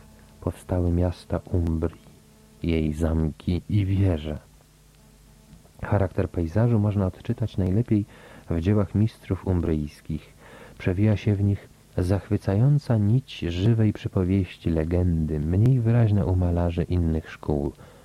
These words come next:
włoskich. Wierzę w egzystencję krajobrazów mitoplotnych. Mogę się po tylu latach łudzić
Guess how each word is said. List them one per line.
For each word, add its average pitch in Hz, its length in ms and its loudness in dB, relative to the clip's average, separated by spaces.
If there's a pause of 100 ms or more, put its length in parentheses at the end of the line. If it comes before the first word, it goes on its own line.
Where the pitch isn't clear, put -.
(140)
włoskich. - 720 -6 (1300)
Wierzę 110 500 2
w - 160 -8
egzystencję 104 720 0
krajobrazów 87 1200 -2
mitoplotnych. - 1200 -4 (1080)
Mogę 110 260 2
się 110 140 -2
po 101 140 -2
tylu 127 280 0
latach 95 420 -2
łudzić 110 600 -2